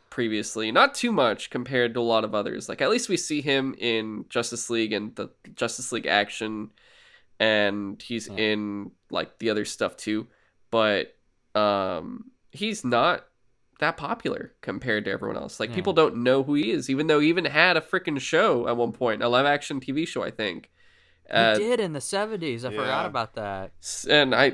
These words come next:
Speaker 1: I mean,
Speaker 2: Um,
Speaker 1: obviously none of us, it wasn't around for us to watch, and even for us, I think the only two things that pr-, really survived out of all those random, there was, like, a nineties Flash show, there was all these different things, and the only ones that stuck with us were, like, Adam West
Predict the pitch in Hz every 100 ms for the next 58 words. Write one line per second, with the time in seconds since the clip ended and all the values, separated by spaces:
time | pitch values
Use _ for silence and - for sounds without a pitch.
0 | - 139 127 127 147 123 147 127 120 117
1 | 123 127 127 127 131 127 127 123 113 120
2 | 131 127 120 - 113 110 98 123 - 113
3 | 110 113 120 120 117 123 104 104 120 117
4 | 110 123 123 120 117 117 117 135 117 117
5 | 113 - 117 113 113 - 110 - - 156
6 | - - _ 135 131 120 - 110 101 110
7 | 165 151 113 113 110 113 113 104 - _
8 | 131 127 120 113 113 110 101 107 120 131
9 | 127 123 113 113 - 123 113 113 113 117
10 | 120 170 196 - 151 127 139 131 110 -
11 | - 113 113 135 190 143 139 - - -
12 | 202 - - 98 - - - 92 - -
13 | 113 117 107 98 120 -